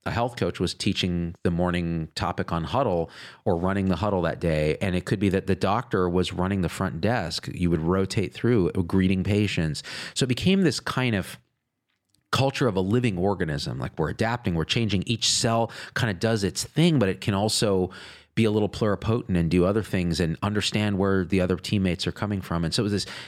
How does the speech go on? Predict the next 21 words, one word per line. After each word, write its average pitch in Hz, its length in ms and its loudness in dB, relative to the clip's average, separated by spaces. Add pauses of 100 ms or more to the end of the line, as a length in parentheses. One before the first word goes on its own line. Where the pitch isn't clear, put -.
(140)
team-based 123 1040 2
collaborative 98 480 0
thing. 107 240 -2
And 98 140 0
the 85 180 -2 (300)
core 113 280 2
value 135 420 2
was, 78 400 -2 (420)
what 135 160 0
can 165 140 0
we 131 80 4
do 110 160 2
for 95 220 -2
our 78 100 -2
patients 87 680 0
and 87 180 -2
for 90 180 0
each 85 220 0
other 80 460 -2
to - 120 -2
support - 760 0